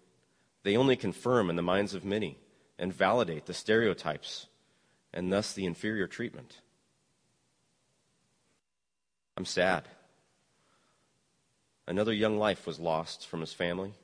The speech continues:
The racial divide has widened. A community is in shambles. Accusations, insensitiv-,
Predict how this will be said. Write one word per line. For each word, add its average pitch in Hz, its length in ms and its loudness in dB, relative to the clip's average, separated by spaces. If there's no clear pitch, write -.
The 80 100 -10
racial 98 280 0
divide 92 340 0
has 85 140 -6
widened. 87 420 -4
A - 20 -18
community 95 500 -2
is 73 120 -8
in 76 80 -8
shambles. 87 680 -8
Accusations, 85 840 -6
insensitiv-, 90 560 -6